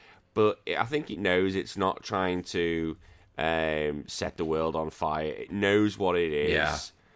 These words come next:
Speaker 1: Like, it, you know, it, and yeah, it doesn't handle that well. And that's one of the problems. Like, so where you've got, like, Banjo-Kazooie and Mario, where they handle like frickin' masters,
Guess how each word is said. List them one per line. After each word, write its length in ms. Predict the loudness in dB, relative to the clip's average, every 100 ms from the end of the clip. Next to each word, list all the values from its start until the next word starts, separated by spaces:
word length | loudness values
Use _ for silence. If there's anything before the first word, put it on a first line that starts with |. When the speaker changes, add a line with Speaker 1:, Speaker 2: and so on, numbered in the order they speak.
| _ -20 -10
Speaker 1:
Like, 240 | -8 -8 -6
it, 220 | -8 -8
you 220 | -6 -2 2
know, 60 | 0
it, 240 | -2 -12 -4
and 260 | 0 0 0
yeah, 280 | 4 6 6
it 180 | 0 0
doesn't 420 | 2 2 0 -2
handle 540 | -6 -4 -4 0 -2 0
that 260 | 0 0 0
well. 300 | -2 -2 -6 -16 _ -2
And 140 | 4
that's 320 | 4 4 -4 -8
one 280 | 0 2 2
of 60 |
the 80 | 0
problems. 500 | 2 0 2 -4 0
Like, 240 | 0 0 -6 -20 -20 -4
so 340 | 2 4 2 -6 _ _ _ _ _ -20 -20 _
where 160 | 0 2
you've 220 | 2 2
got, 120 | 4
like, 180 | 4 2
Banjo-Kazooie 960 | 0 -2 -2 -4 -4 0 2 4 2 0 -2
and 340 | -4 -4 -2
Mario, 460 | 0 0 0 0 0
where 100 | -2
they 100 | -4
handle 320 | -6 -6 -4
like 120 | -4
frickin' 480 | -6 -10 -8 -8 -6
masters, 640 | -4 -4 -4 -4 -6 -6